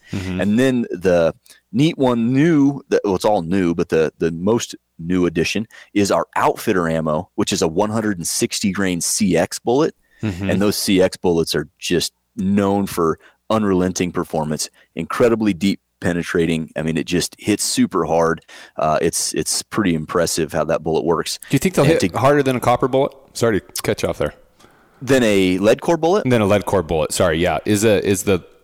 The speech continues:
Speaker 1: is the C X, do you think, in your opinion, gonna hit as hard as a lead core?
Speaker 2: It's gonna hit different is what it's gonna
Speaker 1: Yeah.
Speaker 2: do. And I
Speaker 1: That was
Speaker 2: ca-,
Speaker 1: my
Speaker 2: I can't
Speaker 1: experience
Speaker 2: say
Speaker 1: on the whitetail. It was just different.
Speaker 2: Yeah. It's different, you know, with, with a medium-sized game animal, even including, you know, elk,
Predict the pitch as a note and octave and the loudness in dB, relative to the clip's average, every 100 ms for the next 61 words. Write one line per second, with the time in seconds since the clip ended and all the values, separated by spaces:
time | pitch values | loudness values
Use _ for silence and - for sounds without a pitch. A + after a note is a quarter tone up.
0 | _ - A2+ F#2 F2 G2+ F2+ - - - | _ -4 0 0 0 0 2 0 -2 0
1 | C#3 A2+ - - G#2 G#2+ F#2+ F2+ F2 E2+ | 2 2 2 -2 0 0 -2 -2 -2 -2
2 | F#2+ F2 E2 D#2+ F2+ F2+ D#2 D#2 F2 E2 | -2 -2 -2 -2 0 -2 0 0 0 0
3 | D#2 - D2+ D2 D#2 F2+ - G#1 - _ | -2 -2 -2 0 -2 -2 -4 -6 -8 _
4 | _ _ _ B2+ - E3+ D3 A#2+ E2+ F2 | _ _ _ -2 2 0 2 0 0 -2
5 | - C#2+ - D#2+ E2+ F2 E2 - D#2 D2+ | -2 -6 -8 -6 0 0 0 -2 -2 0
6 | E2+ E2 E2 E2 E2+ A#2 A#2 A2+ A2+ G#2+ | 0 2 0 -2 -2 0 2 2 2 0
7 | F#2+ F2+ F#2 E2+ D#2+ D#2 - D2 - - | 0 2 0 0 -2 -2 -2 -4 -4 -4
8 | A#2+ C#3+ - G2+ D3 A2+ - _ _ _ | -2 -2 0 2 4 2 0 _ _ _
9 | _ - A#2+ - A#2 G#2+ F2+ E2+ A#2 A2+ | _ -2 0 0 0 0 0 0 2 2
10 | G2+ A2+ G#2+ G#2+ G#2+ G2 G#2+ C3 C#3 - | 2 0 0 0 0 2 2 2 2 2
11 | B2 A2 G#2+ A2 G#2+ G#2 G#2+ G#2 G2+ B2 | 0 2 0 0 0 0 0 0 0 0
12 | A#2+ G#2 G2 - F#2 F2+ G#2 F#2+ F#2 F2+ | 0 -2 -4 -4 -4 0 0 2 -2 -4
13 | - F2 D#2+ - - F2+ F2+ - | -4 -2 -2 -4 -2 0 0 -4